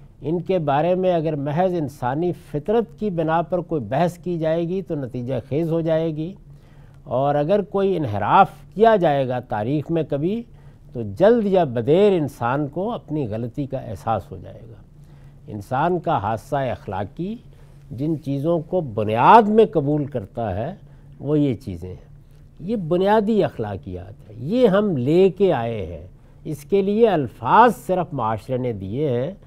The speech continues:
ان کا احساس، ان کا تصور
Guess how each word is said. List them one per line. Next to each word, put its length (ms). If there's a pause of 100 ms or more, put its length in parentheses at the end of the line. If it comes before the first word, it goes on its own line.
(320)
ان 200
کا 260 (260)
احساس، 600 (480)
ان 140 (100)
کا 100 (140)
تصور 520